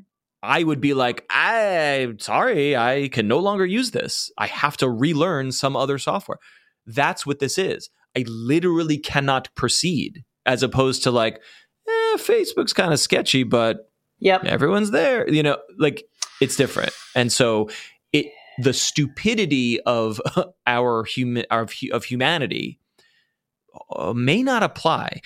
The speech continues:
Speaker 1: 'cause it's not the consumers who are going to decide whether or not they buy a Unity game. It's the developers who will decide whether or not to make the game in Unity. And, uh,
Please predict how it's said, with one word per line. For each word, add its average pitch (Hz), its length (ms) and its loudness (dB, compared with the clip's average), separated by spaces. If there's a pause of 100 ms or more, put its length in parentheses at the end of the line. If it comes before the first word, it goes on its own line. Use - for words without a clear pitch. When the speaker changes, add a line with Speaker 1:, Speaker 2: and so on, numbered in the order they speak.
(120)
Speaker 1:
'cause 170 140 4
it's 156 180 0
not 170 300 2
the 202 60 0
consumers 135 760 0
who 123 120 0
are 123 80 2
going 117 200 2
to 110 80 -6
decide 113 580 0
whether 110 260 2
or 110 60 2
not 107 160 2
they 104 100 2
buy 110 300 2
a 113 100 2
Unity 120 400 2
game. 110 520 0 (240)
It's - 180 -4
the 107 60 -8
developers 107 560 0
who - 100 -4
will 107 100 0
decide - 540 0 (340)
whether 113 280 2
or 107 60 2
not 104 220 0
to - 100 -2
make 123 440 0
the 127 100 -2
game 110 400 -4
in 110 160 -4
Unity. - 480 -8 (460)
And, 127 360 0 (920)
uh, - 80 -6